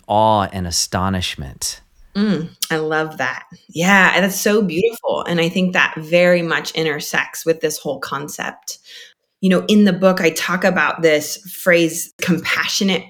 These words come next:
Speaker 2: resourcing.
Speaker 1: Mm.
Speaker 2: And I borrow it from a definition of a psychologist that I really love her work, Doctor Arielle Schwartz. And she says, "Resourcing is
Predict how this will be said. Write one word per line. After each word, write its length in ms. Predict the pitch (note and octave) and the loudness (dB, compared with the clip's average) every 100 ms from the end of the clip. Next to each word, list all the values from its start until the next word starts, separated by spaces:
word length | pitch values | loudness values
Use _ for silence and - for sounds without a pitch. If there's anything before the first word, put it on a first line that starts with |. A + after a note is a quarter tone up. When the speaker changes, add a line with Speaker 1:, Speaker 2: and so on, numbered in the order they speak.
| - | -6
Speaker 2:
resourcing. 800 | D#3+ D#3 - F#2+ - - E2 F3+ | -4 -4 -2 -4 -4 -8 -8 -8
Speaker 1:
Mm. 380 | A2 A2+ E2 D2 - _ | -8 -6 -8 -12 -18 _
Speaker 2:
And 240 | F#3+ F3+ - | 2 2 4
I 80 | F3+ | 2
borrow 420 | - G3 G#3+ A#3 | 4 4 6 6
it 120 | A#3+ | 4
from 220 | - G#3 | 2 4
a 60 | F3 | 4
definition 840 | G3+ F3+ - F3 E3+ F3+ F3 D#3+ - | 2 0 2 2 2 0 0 -2 0
of 180 | E3 D#3 | 0 2
a 80 | D#3+ | 0
psychologist 760 | - D3+ - E3+ E3 D#3+ D#3+ | -2 -4 0 2 4 2 -2
that 100 | D#3 | 0
I 40 | D3+ | 2
really 280 | D3+ D#3+ D#3 | 4 4 4
love 220 | D#3 D#3 | 0 0
her 180 | E3+ D3+ | 0 2
work, 260 | C3+ - | 0 0
Doctor 380 | D3 - - - | -4 -2 -2 0
Arielle 480 | D#3 D#3+ D#3+ D3+ D3 | 2 2 2 2 -2
Schwartz. 560 | - - G2 - - - _ | -6 -6 -6 -8 -14 -16 _
And 140 | F#3+ G3 | 0 2
she 160 | E4 | 2
says, 240 | E4+ A3 F3+ | 2 0 0
"Resourcing 1080 | D#3+ G3 D4 D#4+ A3+ E3 F3+ - - C4+ - - - - _ | -2 -2 0 0 0 0 -2 -6 -6 -6 -10 -18 -16 -16 _
is 100 | G3+ | -6